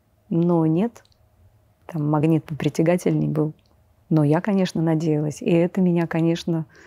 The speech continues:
м, вот оставляла я вот эту ниточку, как бы не хотела отпускать. Я думала, что может быть ещё, ещё что-то может быть. Опять-таки, если бы мне сказала, что "Даша, всё,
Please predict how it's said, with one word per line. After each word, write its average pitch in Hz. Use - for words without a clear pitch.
м, 175
вот -
оставляла 165
я 151
вот 147
эту 151
ниточку, 185
как 156
бы 160
не 165
хотела 165
отпускать. 151
Я 165
думала, 160
что -
может 180
быть 156
ещё, 160
ещё 165
что-то -
может 170
быть. 160
Опять-таки, 185
если 156
бы 160
мне 156
сказала, 156
что -
"Даша, 151
всё, 165